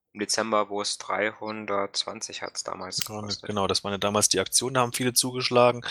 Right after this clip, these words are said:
Speaker 2: Jetzt ist es halt der, der, der Preisverfall, was halt drin ist. Der ein oder andere überlegt sich halt, das Passport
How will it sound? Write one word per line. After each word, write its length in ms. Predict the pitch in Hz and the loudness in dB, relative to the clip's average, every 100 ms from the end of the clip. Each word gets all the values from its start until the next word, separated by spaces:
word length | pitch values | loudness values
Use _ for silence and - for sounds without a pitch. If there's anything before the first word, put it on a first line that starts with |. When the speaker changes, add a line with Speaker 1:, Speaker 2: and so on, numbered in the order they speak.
| - - - | -2 -2 -2
Speaker 2:
Jetzt 220 | 104 - | 0 4
ist 120 | 110 - | 6 6
es 160 | - | 6
halt 220 | 110 107 | 6 4
der, 140 | 104 98 | 4 4
der, 160 | 101 | 4
der 100 | 98 | 4
Preisverfall, 720 | 101 - 98 117 139 - 131 123 | 0 4 4 6 2 2 2 4
was 180 | 120 127 | 2 0
halt 160 | - | -2
drin 120 | 120 | -2
ist. 200 | 120 120 - - - - - | 0 -2 -4 -8 -8 -6 4
Der 140 | 98 | 6
ein 100 | 107 | 6
oder 160 | 117 98 | 4 2
andere 240 | 113 117 | 2 4
überlegt 260 | 107 107 - | 6 6 4
sich 160 | 110 | 2
halt, 140 | 113 107 | 4 4
das 140 | - | 2
Passport 680 | - 117 - 113 107 - | 4 4 4 2 2 0